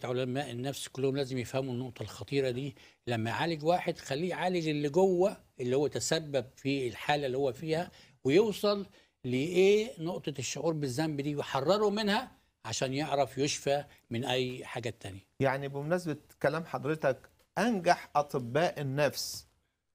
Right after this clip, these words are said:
Speaker 2: في، آه، آه، علاجهم للناس المرضى بتوعهم الأطباء المؤمنين اللي عارفين كلمة ربنا وعارفين المشاكل الحقيقية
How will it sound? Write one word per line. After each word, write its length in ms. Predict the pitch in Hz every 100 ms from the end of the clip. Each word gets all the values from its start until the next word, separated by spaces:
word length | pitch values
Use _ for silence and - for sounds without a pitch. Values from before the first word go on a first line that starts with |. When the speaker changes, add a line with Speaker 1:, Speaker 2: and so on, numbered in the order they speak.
| _
Speaker 2:
في، 380 | - 160 156 143
آه، 40 | 139
آه، 1080 | 147 131 127 120 101 131 123 120 127 127 135
علاجهم 680 | 151 196 156 - 139 127 123
للناس 600 | 123 123 127 165 180 147
المرضى 440 | 131 156 175 147
بتوعهم 600 | 185 175 190 - 165 160 - _ _ -
الأطباء 880 | 139 - 147 147 123 139 196 202 156
المؤمنين 800 | 143 147 - 143 151 170 139 104 131
اللي 180 | 123
عارفين 540 | 120 120 117 185 175 131
كلمة 320 | - 160 143 135
ربنا 460 | 127 131 170 180
وعارفين 540 | 165 135 120 - 180 165
المشاكل 580 | 135 131 - 175 147
الحقيقية 840 | 135 - 135 - - 185 156 123